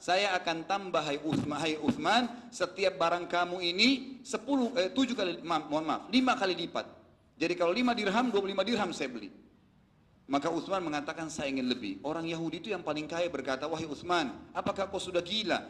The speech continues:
Siapa yang mau beli dari kamu lebih daripada itu? Sebanyak ini barangnya, semua saya bayar." Kata Uthman, "Apakah kalian mau lihat siapa yang bisa lebih, beli lebih daripada kalian?"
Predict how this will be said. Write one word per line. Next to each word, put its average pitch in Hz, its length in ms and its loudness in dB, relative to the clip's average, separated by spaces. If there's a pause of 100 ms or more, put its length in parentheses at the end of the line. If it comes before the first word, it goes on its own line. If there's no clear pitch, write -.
(120)
Siapa 233 320 -2
yang 202 80 -4
mau 202 80 0
beli 190 240 -2
dari 185 160 4
kamu 190 300 0
lebih 185 180 0
daripada 170 320 2
itu? 190 320 -2 (160)
Sebanyak 196 480 2
ini 262 160 4
barangnya, 214 480 4
semua 285 400 0
saya 254 160 2
bayar." 247 320 6 (560)
Kata 123 160 -2
Uthman, 143 720 2
"Apakah 147 320 0
kalian 165 340 2
mau 143 380 4 (320)
lihat 156 400 4 (320)
siapa 165 400 2
yang 156 80 0
bisa 156 240 0
lebih, 151 480 0
beli 151 240 0
lebih 147 240 2
daripada 139 320 2
kalian?" 160 400 0